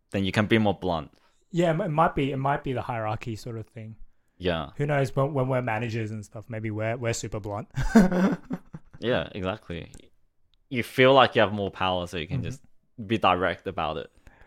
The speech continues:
Speaker 2: Wh-, wh-, wh-, which brings me to another point about jobs and degrees. Did you, did any of your relatives or Asian parents ever talk about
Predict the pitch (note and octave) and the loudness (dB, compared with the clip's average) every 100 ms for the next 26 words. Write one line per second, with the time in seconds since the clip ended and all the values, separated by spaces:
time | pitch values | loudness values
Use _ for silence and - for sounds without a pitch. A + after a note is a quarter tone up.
0 | _ F#3 - - - - G3 A3 C4+ G3+ | _ -8 -8 -12 -16 0 4 4 4 0
1 | - A#3 A#3+ C4 G3 B2+ D#3 E3 A2+ G2 | 0 -2 0 0 0 0 -2 -2 -4 -4
2 | G#2 B2 B2 A#2 B2+ - C#3+ D3+ C3 B2 | -6 -2 0 2 0 -6 -4 0 0 0
3 | C3+ A#2+ G#2+ A#2+ A#2+ G2+ F#2+ - _ B2+ | -4 -4 -4 -4 -4 -8 -12 -18 _ -4
4 | A#2+ C#3+ C3+ C3+ - C#3 C#3 A#2+ A2 A2 | -2 0 -2 -6 -8 -6 -4 -2 0 0
5 | A2+ C#3 A#2+ - G#2+ A#2+ A2+ A2+ G#2 _ | 0 0 -2 -6 -10 -6 -6 -6 -12 _
6 | - A2+ A2 A2 - A2+ G#2 - G#2+ A#2 | -8 -6 -8 -10 -8 -6 -4 -2 -2 -4
7 | A2+ C3 | -6 -6